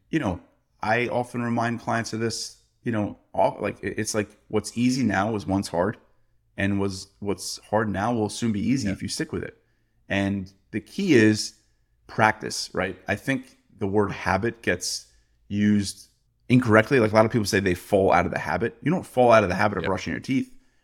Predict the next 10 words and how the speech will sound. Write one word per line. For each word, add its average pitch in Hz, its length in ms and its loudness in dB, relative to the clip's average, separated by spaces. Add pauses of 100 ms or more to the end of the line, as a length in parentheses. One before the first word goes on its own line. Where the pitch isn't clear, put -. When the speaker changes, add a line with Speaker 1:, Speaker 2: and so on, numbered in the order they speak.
(240)
Speaker 1:
right? 95 320 -2
The 107 80 -4
thing 147 240 0
is, 120 140 2
you 110 100 0
have 110 180 4
to - 80 -4
practice - 580 0
it 113 100 -2
enough, 92 420 -2